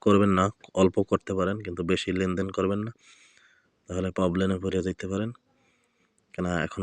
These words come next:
বর্তমানে তাদের অ্যাপসে সমস্যা বাজছে, তো এটা কিছুদিনের ভিতরে সমাধান হয়ে যাবে নগদের। এজেন্ট থেকে কেউ ক্যাশ আউট করবেন না, লেনদেন করবেন না, অল্প পরিমাণের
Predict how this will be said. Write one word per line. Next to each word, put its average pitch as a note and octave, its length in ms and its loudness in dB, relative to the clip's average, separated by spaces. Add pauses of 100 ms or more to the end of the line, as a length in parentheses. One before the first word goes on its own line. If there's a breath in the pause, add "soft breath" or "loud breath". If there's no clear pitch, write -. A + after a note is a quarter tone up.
(100)
বর্তমানে F2+ 400 -4 (120)
তাদের F2+ 300 0
অ্যাপসে - 360 -4 (120)
সমস্যা F2+ 420 -4
বাজছে, F2+ 320 -2 (1200 soft breath)
তো - 100 -18
এটা F#2 120 0 (120)
কিছুদিনের G2+ 480 -2
ভিতরে G2 260 -2 (220)
সমাধান F#2+ 400 -2
হয়ে G2 200 0
যাবে F#2+ 180 -2 (580)
নগদের। F#2 480 -4 (1800 soft breath)
এজেন্ট G2 340 2
থেকে G2 160 2 (100)
কেউ F#2+ 120 8 (120)
ক্যাশ F#2+ 240 6
আউট F#2+ 220 2
করবেন G2 260 4 (100)
না, G#2 80 2 (120)
লেনদেন F#2 300 4 (100)
করবেন F#2 380 4
না, G#2+ 60 2 (920 soft breath)
অল্প G2 240 0 (360)
পরিমাণের F#2+ 400 0